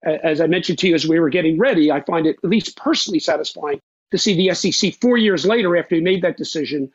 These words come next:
basing a new E T F on that. But m-, more broadly to your question, when we think about the development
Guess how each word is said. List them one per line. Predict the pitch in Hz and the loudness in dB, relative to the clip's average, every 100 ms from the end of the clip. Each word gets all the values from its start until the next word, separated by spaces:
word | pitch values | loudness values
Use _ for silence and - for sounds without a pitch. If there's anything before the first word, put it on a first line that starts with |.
| _ | _
basing | 185 190 175 | -2 0 0
a | 170 | 2
new | 165 175 | 2 2
E | 156 | 0
T | - 165 | 0 -4
F | 143 | -2
on | 147 123 | -4 -4
that. | 117 107 - - | -6 -8 -14 -6
But | 220 214 _ 254 | -6 -6 _ 0
m-, | |
more | 240 339 302 285 | 0 0 0 0
broadly | - 254 185 | 2 0 0
to | 170 185 | -2 -4
your | - | -4
question, | - 220 190 - 135 - _ _ _ _ _ _ - | -4 -4 -4 -4 -6 -8 _ _ _ _ _ _ -2
when | 175 | 0
we | 196 | 2
think | 208 - 294 277 | 0 0 0 0
about | 220 220 196 | 0 0 -2
the | 185 | -2
development | 170 170 190 190 175 156 - | -2 0 0 -2 -2 -4 -6